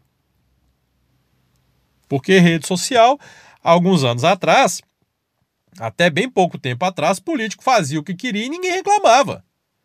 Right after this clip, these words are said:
Ninguém sabia de nada, ninguém sabia o que tava acontecendo. Era muito tranquilo. A partir das redes sociais,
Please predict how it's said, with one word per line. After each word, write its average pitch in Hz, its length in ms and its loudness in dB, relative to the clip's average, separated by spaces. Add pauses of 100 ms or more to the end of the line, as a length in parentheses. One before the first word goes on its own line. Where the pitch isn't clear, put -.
(220)
Ninguém 131 220 -6
sabia 151 380 -4
de 226 80 -12
nada, 285 280 -2
ninguém 156 280 -6
sabia 143 300 -2
o - 20 -6
que 139 80 -12
tava 143 160 -2
acontecendo. 208 460 -8
Era 349 120 0
muito 208 240 -2
tranquilo. 247 580 -4 (1000)
A - 100 -2
partir 160 560 0
das 254 240 0
redes 170 260 -4
sociais, 139 800 -4